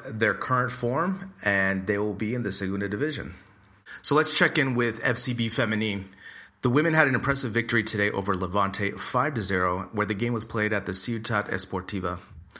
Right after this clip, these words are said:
The goals were scored by Elise Buseglia, two were scored by Patricia Guijarro, another one by Alexia Puteles, and the last one was scored by Liga Martins. The ladies continue pace with Atletico Madrid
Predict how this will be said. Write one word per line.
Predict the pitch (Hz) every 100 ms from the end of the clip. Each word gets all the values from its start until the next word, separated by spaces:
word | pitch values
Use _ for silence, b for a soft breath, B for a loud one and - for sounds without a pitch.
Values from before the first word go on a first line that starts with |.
| B B B B
The | 113
goals | 123 135 131
were | 127
scored | - - 117 104
by | 101 98
Elise | 98 107 123 -
Buseglia, | - 110 123 107 92 92 117 127 -
two | - 120
were |
scored | 113 - 107 98
by | 101 98
Patricia | 113 - 117 113 101
Guijarro, | 98 98 104 95 92 -
another | 107 110 110
one | 104 98
by | 98
Alexia | - 101 107 - 110 101
Puteles, | 95 101 127 131 139 - B B B B
and | 120
the | 113
last | 113 107
one | 113
was | 107
scored | - 104 98
by | 98 98 98
Liga | 101 98 95
Martins. | 92 92 90 90 - - _ B B B B
The | 117
ladies | 123 135 131
continue | 131 113 123
pace | 120 117 110
with | 101
Atletico | 98 104 - 101
Madrid | 98 104 113 117 123